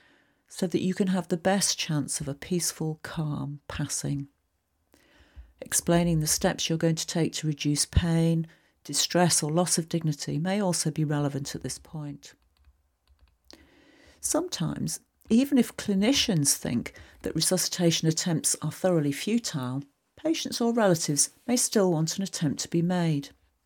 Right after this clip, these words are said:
There's no point really getting into an argument about this. There are costs to resuscitation, I mean literally financial costs,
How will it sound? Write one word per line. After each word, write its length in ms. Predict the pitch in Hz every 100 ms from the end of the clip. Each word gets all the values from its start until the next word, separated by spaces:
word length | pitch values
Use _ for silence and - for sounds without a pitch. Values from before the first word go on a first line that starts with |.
| _ _ - - - - - _ _
There's 180 | 226 -
no 180 | 233
point 360 | 240 - 180 160
really 260 | 175 175 151
getting 300 | 160 - 151
into 260 | 143 -
an 60 | 139
argument 500 | 156 175 156 135 -
about 300 | 139 135 -
this. 460 | 131 113 - - - _ _ _ _ _ _ _ _ -
There 160 | 196
are 140 | 277 277
costs 720 | - - 294 - - - -
to 140 | -
resuscitation, 1000 | 151 147 - 143 - - 131 - - 147 170 _ -
I 40 |
mean 200 | 147 143 -
literally 380 | 170 - 143
financial 600 | 131 - 143 190 220 -
costs, 560 | 160 151 127 - - -